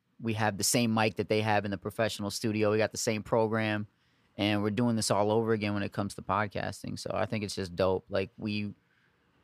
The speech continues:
I think we gotta credit ourselves, man. Like, it's, it's hard to get with somebody else and have the same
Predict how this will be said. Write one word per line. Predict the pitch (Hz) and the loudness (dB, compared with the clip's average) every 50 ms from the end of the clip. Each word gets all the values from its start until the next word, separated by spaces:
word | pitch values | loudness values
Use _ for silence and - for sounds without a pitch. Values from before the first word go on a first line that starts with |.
| _ _ _ _ _ - | _ _ _ _ _ 2
I | - 131 | 4 4
think | 165 185 147 | 4 4 4
we | 131 123 | 2 4
gotta | 123 117 110 101 | 4 6 4 4
credit | - - 131 113 107 98 | 4 4 4 4 6 6
ourselves, | 95 92 - - 110 101 101 101 90 | 4 2 2 2 2 2 2 2 0
man. | 98 90 87 87 87 90 87 | -2 -4 -4 -4 -4 -6 -4
Like, | 87 90 90 - - | -4 -4 -4 -6 -2
it's, | - 127 127 - - | -2 -2 -2 -2 0
it's | - 143 - - | 0 0 0 4
hard | - 131 139 147 151 143 - | 6 8 8 8 6 6 2
to | - - 127 120 113 113 110 107 101 92 - _ _ - 113 | -2 0 2 2 2 0 0 -2 -4 -6 -10 _ _ -10 -2
get | - 127 - - | 0 0 0 2
with | 127 120 120 117 | 0 0 0 0
somebody | - - - - 123 120 117 113 110 107 - | 0 0 2 2 4 4 2 2 0 -2 -2
else | - 98 101 104 107 110 - 101 | -2 -2 0 0 -2 -2 -4 -6
and | 92 | -8
have | 98 107 110 104 101 101 98 98 - - _ _ _ _ - | -6 -4 -2 0 0 0 -2 -4 -10 -18 _ _ _ _ -10
the | - 107 | -6 -4
same | - - 117 110 107 107 104 104 101 98 | -2 -2 -2 -2 -2 -4 -4 -6 -8 -10